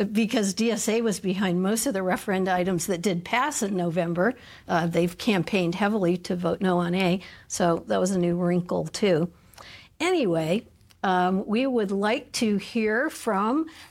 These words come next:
the people that are right there on the ground floor with this. The first thing I'm gonna ask you is, why did you change the name of the, um, referenda item that was submitted,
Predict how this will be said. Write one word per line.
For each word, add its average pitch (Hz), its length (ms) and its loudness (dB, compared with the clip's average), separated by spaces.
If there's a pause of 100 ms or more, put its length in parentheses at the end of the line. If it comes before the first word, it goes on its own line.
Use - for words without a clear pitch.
the 214 100 2
people 226 500 0
that 202 320 0
are 190 160 0
right 233 320 -2
there 262 260 0
on 202 140 0
the 190 80 0
ground 185 400 0
floor 202 460 0
with 190 340 -2
this. 220 340 0 (300)
The - 80 -14
first 466 300 -2
thing 240 120 0
I'm 269 100 0
gonna 214 120 0
ask 277 460 -2
you 185 200 0
is, 190 360 0 (320)
why 330 380 0
did 269 200 0
you 190 80 0
change 226 560 -2
the 190 160 0
name 196 720 0 (100)
of 202 440 0 (360)
the, 185 520 2
um, 170 420 2 (420)
referenda 208 520 0
item 196 320 0
that 180 180 -2
was 170 220 0
submitted, 190 1080 0